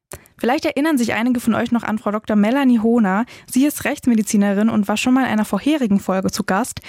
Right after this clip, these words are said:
Und auch heute ist sie zu Gast bei uns, denn wir haben mit ihr über das Thema Gift und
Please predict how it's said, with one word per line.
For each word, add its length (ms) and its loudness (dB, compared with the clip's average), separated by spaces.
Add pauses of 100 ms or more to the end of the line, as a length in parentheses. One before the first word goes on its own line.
(280)
Und 300 -2
auch 360 -6
heute 580 0 (240)
ist 240 -4
sie 80 2
zu 140 -2
Gast 320 -6
bei 100 0
uns, 220 0
denn 240 2
wir 180 0
haben 160 0
mit 160 0
ihr 160 2
über 160 0
das 160 -2
Thema 300 0
Gift 400 -4
und 200 0